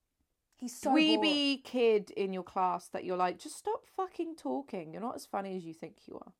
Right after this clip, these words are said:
Speaker 1: No, he's just, I don't know. So I just, there was a real oversaturation. He, because he thinks he's a bit of a wise ass and he's kind of funny and
Speaker 2: Mm-hmm.
Speaker 1: people think he's funny.
Speaker 2: He's a total wise ass,
Speaker 1: Yeah, and I
Speaker 2: yeah.
Speaker 1: think that that became
Speaker 2: Ass.
Speaker 1: a bit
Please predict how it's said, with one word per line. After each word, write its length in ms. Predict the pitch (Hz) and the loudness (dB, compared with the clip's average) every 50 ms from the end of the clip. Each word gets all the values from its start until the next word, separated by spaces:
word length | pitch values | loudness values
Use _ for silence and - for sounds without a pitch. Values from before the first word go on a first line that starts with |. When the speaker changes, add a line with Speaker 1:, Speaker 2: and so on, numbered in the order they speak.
| _ | _
Speaker 1:
No, 160 | 233 247 233 202 170 | -6 -4 -2 -2 -2
he's 200 | 180 196 220 214 | -4 -8 -12 -12
just, 400 | - - 269 254 - - - - _ _ | -10 -10 -10 -10 -10 -14 -20 -20 _ _
I 120 | - 196 | -10 -10
don't 140 | 185 - 165 | -10 -10 -14
know. 160 | 165 143 143 156 | -16 -16 -16 -16
So 160 | - - 208 | -8 -4 -2
I 80 | 190 202 | -2 -2
just, 180 | 202 240 226 - - - - - - 202 | -4 -6 -12 -16 -16 -16 -16 -16 -14 -10
there 100 | 226 226 | -8 -8
was 100 | 220 214 | -8 -8
a 60 | 247 | -8
real 180 | 233 277 254 - - | -6 -6 -4 -2 -2
oversaturation. 1120 | 208 196 196 190 - - 185 - - - 190 185 190 190 185 - - 196 190 196 214 220 226 _ _ _ _ _ _ _ _ _ _ | -2 -2 -4 -8 -8 -8 -8 -8 -8 -10 -10 -10 -10 -10 -12 -12 -10 -10 -10 -10 -12 -14 -18 _ _ _ _ _ _ _ _ _ _
He, 320 | - 214 202 202 196 - - _ _ _ - - - _ | -12 -12 -10 -10 -14 -16 -20 _ _ _ -20 -20 -20 _
because 220 | - - 233 202 - | -16 -14 -14 -12 -10
he 80 | 233 | -12
thinks 260 | 226 - 254 - - | -10 -10 -12 -12 -12
he's 180 | - 220 226 208 | -14 -14 -12 -10
a 40 | 208 | -10
bit 80 | 202 - | -10 -10
of 60 | 175 | -10
a 40 | 175 | -10
wise 320 | 170 170 170 160 160 160 | -10 -8 -8 -8 -10 -12
ass 260 | 156 156 156 160 - _ _ _ _ | -14 -18 -18 -20 -20 _ _ _ _
and 80 | 160 165 | -20 -20
he's 120 | 160 160 | -20 -20
kind 160 | - - 175 165 | -18 -18 -18 -18
of 60 | 165 | -18
funny 400 | _ - - 170 175 180 180 180 170 | _ -14 -12 -12 -12 -12 -16 -18 -16
and 80 | 170 | -12
Speaker 2:
Mm-hmm. 240 | 190 202 196 190 190 | -10 -8 -6 -6 -6
Speaker 1:
people 160 | 185 175 175 - | -8 -8 -10 -14
think 180 | 180 - - - | -18 -20 -20 -20
he's 100 | 160 - | -20 -20
funny. 280 | - - - - - 156 _ | -20 -20 -20 -20 -20 -14 _
Speaker 2:
He's 200 | 254 277 285 269 | -10 -8 -6 -6
a 80 | 294 262 | -8 -8
total 380 | - - 262 269 247 240 220 | -6 -4 -2 0 0 0 0
wise 300 | 208 202 202 190 175 175 | 0 -2 -4 -6 -6 -8
ass, 160 | 180 175 175 170 | -10 -12 -8 -8
Speaker 1:
Yeah, 140 | 185 170 165 | -6 -6 -4
and 80 | 160 165 | -6 -6
I 40 | 180 | -6
Speaker 2:
yeah. 60 | 185 | -6
Speaker 1:
think 200 | 180 214 185 160 | -8 -10 -8 -6
that 160 | - 180 180 | -6 -6 -2
that 240 | - 185 170 - - | 0 -2 -2 -2 -2
became 300 | - 208 175 170 175 185 | -2 -2 0 2 0 0
Speaker 2:
Ass. 120 | 170 - - | -2 -4 -8
Speaker 1:
a 40 | |
bit 120 | 180 - | -8 -8